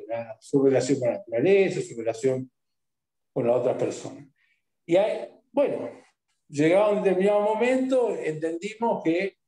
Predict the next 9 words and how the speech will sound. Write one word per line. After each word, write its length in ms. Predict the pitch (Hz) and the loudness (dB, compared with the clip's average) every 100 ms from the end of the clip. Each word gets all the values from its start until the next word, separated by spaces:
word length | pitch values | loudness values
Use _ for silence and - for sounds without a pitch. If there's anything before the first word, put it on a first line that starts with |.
| _ | _
empezamos 400 | 147 185 254 262 226 | -8 -4 -2 0 0
a 20 | |
conocer 460 | 196 175 185 220 | -2 -2 -2 -2
el 140 | 196 - | -2 -2
Chaco, 420 | 151 113 - - _ _ _ _ _ _ | -4 -4 -8 -16 _ _ _ _ _ _
¿no? 140 | - 165 | -6 -4
O 500 | - - - _ _ | -4 -10 -18 _ _
sea, 160 | 131 | -6
primero 680 | 117 143 165 165 147 - - | -4 -2 -2 -2 -6 -10 -20